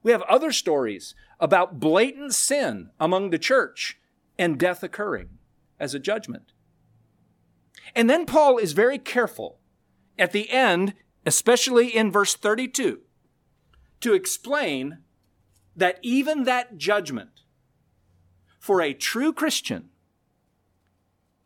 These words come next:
is the loving and gracious discipline of God, like a parent, that causes us to stop doing what is harmful to ourselves and harmful to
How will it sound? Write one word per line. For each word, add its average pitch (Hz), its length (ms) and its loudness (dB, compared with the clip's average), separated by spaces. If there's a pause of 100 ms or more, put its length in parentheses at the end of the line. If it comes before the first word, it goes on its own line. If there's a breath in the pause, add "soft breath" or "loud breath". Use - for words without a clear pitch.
is 190 220 2
the 143 100 0
loving 220 520 0
and 156 220 -4
gracious 185 520 -2
discipline 202 880 -4
of 185 280 -6
God, 156 400 0
like 180 220 -2
a 202 60 -6
parent, 202 680 -6 (1700)
that 180 260 0
causes 190 540 0
us 175 400 -2 (280 soft breath)
to 156 120 -2
stop - 580 0
doing 185 360 2
what 147 140 2
is 135 140 0
harmful 196 520 0
to 185 140 -4
ourselves 151 680 2 (320 loud breath)
and 165 200 0
harmful 143 440 -2
to 127 420 -4